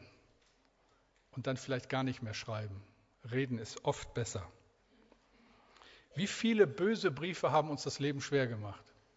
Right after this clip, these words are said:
Und wie vieles hätten wir gerne von dem zurückgenommen, was wir geschrieben haben?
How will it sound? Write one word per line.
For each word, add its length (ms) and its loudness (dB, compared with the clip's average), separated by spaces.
Und 140 -2
wie 40 -2
vieles 300 -2
hätten 180 -2
wir 100 2
gerne 240 2
von 180 -2
dem 180 -2
zurückgenommen, 800 0
was 200 -4
wir 80 -6
geschrieben 440 -6
haben? 120 -8